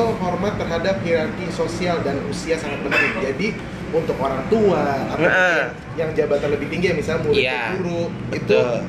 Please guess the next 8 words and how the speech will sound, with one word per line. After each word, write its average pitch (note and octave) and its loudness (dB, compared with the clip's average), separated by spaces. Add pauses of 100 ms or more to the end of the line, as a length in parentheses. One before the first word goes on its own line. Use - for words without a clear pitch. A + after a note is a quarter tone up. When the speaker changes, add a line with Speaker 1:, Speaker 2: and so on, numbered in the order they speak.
(120)
Speaker 1:
harus, D#3+ 2 (420)
mereka D#3 -2
itu G3+ -2
menghormati D3+ -2
banget. C#3+ 0 (300)
Speaker 2:
Mm-mm. E3 2 (460)
Speaker 1:
Terus A3 2 (160)
menghormat F3 0